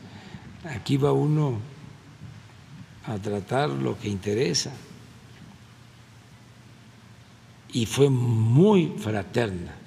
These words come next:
la conversación. Bueno, eh, primero escuchar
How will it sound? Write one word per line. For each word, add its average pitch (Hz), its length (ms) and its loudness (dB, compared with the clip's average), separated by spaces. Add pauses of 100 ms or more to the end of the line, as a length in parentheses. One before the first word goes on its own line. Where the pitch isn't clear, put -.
(1200)
la 101 180 -4
conversación. 113 920 4 (580)
Bueno, 165 260 8 (920)
eh, 113 680 6
primero 156 340 8
escuchar 135 540 4